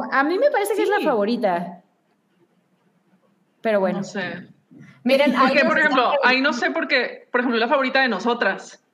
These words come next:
Speaker 3: Pero la academia, eh, la mayor parte de la academia son señores viejitos que no ven
Speaker 1: Ujú.
Speaker 3: nada y que se van así como que tienen gustos así bien raros y de ahí podría salir West Side Story porque Steven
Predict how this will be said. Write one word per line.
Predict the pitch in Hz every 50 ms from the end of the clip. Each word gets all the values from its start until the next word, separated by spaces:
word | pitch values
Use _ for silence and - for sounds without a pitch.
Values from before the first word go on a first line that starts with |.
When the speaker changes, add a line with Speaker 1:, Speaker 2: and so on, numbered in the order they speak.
| _ _ _ _ _ _ _ _ _ _ _ _ _ _ _ _ _ _ -
Speaker 3:
Pero | 262 254 254 247 240 240 233 233 196
la | - 247 233
academia, | 233 240 233 226 240 240 247 247 247 240 254 320 294 -
eh, | 240 226
la | 226 220 202 208
mayor | 208 214 214 220
parte | 214 254 240 254
de |
la | 247 233
academia | 240 226 220 214 214 214 220 240
son | 233 247 214 208 202 202 202 202 202 202 - _ _ _ _ _ _ _ _ _ _ _
señores | - 262 240 220 202 202 214 214
viejitos | 233 226 226 226 214 - - 208 202 233 - - - - - _ _ _ _ _ _ _
que | - 226 202
no | 185 185
ven | 190 202 220
Speaker 1:
Ujú. | 226
Speaker 3:
nada | 226 220 214 202 202 208 226 - -
y | - 208 196 208
que | - 196 190 190 185 180 185
se | 185 202 190
van | 180 175 190
así | 214 226 220 208 202
como | 220 214 208 190
que | 214 -
tienen | 202 196 190 202 208 208 202 190 170
gustos | 175 185 185 - 214 208
así | 214 226
bien | 214 202 202 202
raros | 220 220 214 202 190 240 330 - - - -
y | 214 214 208 202 196 190 202 233 214 - - - _ _ _ _ _ _ -
de | 208 226
ahí | 214 208 220 233 214
podría | 233 254 233 220 220 214
salir | 240 240 208 208 202 202 196 202 - -
West | 202 196 190 190
Side | - 202 180
Story | 180 - - 226 208 202 190 180 190 196 196
porque | - 190 180 - 202 190 -
Steven | - 320